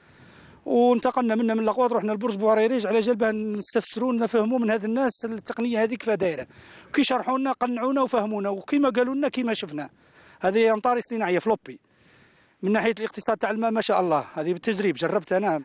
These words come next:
من ناحية النبتة ما شاء الله راكم تشوفوا فيها، تتزقى كيما لنا، كيما لنا، مش كيما الرش هذا العادي. من ناحية كونسوماسيون تاع الماء، من ناحية ريسيتي، من ناحية الرطوبة، من ناحية ما شاء الله كلش. الريزو راه لتحت في الأرض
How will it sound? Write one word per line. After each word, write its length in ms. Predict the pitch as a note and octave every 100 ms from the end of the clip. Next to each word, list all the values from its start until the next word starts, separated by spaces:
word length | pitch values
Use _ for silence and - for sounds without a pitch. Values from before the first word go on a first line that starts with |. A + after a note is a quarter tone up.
| A#3+
من 80 |
ناحية 200 | A3+ A3+ A#3
النبتة 320 | A3 A3+ A3
ما 100 | G#3+
شاء 160 | A3+ G#3+
الله 120 | F#3+
راكم 180 | F3+ G3
تشوفوا 280 | - G3+ F#3+
فيها، 520 | G3 C3 B2+ C3 C#3 - - - - -
تتزقى 400 | F3+ D3+ E3+ G3
كيما 300 | - A3 G#3+
لنا، 240 | G#3+ A3+
كيما 260 | G#3 G#3+ G#3
لنا، 240 | G#3+ A3 G3+
مش 180 | A3+ -
كيما 220 | A#3+ A3
الرش 460 | G#3+ G#3+ G3+ G3 F#3+
هذا 240 | F3+ F3+
العادي. 400 | E3+ E3 C3 A2+ _ _ _ _ _ _ _ _ _ _ _ _ _ _ _ _ -
من 100 | F#3
ناحية 200 | G3 F#3
كونسوماسيون 580 | G3+ G3+ G#3 G3+ F#3+ G3+
تاع 100 | F#3
الماء، 200 | F#3 A3
من 60 | G#3
ناحية 220 | F#3+ G3 -
ريسيتي، 360 | F#3+ G#3+ G#3
من 80 | G3+
ناحية 220 | G3 F#3+ G3+
الرطوبة، 400 | G3 G#3 A3 G#3
من 100 | G#3+
ناحية 180 | G3+ F#3+
ما 100 | C4
شاء 160 | - G#3
الله 140 | E3+
كلش. 460 | - B3 - - -
الريزو 300 | G#3 A3+ G#3+
راه 140 | G#3 F3+
لتحت 300 | - F3+ -
في 100 | A3
الأرض 280 | F3+ E3